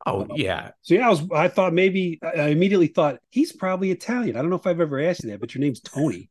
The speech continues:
Speaker 2: So you're
Speaker 1: Well, yeah,
Speaker 2: prob-, you gotta be,
Speaker 1: well,
Speaker 2: right?
Speaker 1: yeah, you know, it's, yeah, my recent, uh,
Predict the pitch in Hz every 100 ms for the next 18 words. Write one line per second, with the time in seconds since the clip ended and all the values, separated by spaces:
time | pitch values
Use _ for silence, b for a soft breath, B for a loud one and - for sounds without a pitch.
0 | _ - 143 190 170 190 202 - - -
1 | - 151 247 131 175 180 160 123 147 147
2 | 143 - - - - 151 117 131 131 131
3 | 156 151 127 90 107 98 104